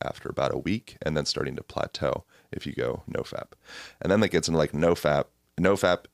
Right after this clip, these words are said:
and no porn. I think that's, that's something that I heard.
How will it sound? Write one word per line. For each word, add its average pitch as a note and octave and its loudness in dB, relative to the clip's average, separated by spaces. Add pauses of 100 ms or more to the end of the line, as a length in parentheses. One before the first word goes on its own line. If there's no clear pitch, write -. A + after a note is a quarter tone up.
(140)
and D2 0
no D#2 2
porn. C#2+ 0
I D2 -2
think C#2+ -10
that's, - -6
that's D#2+ 0
something D2+ -4
that C#2 0
I C#2 -2
heard. C#2+ -4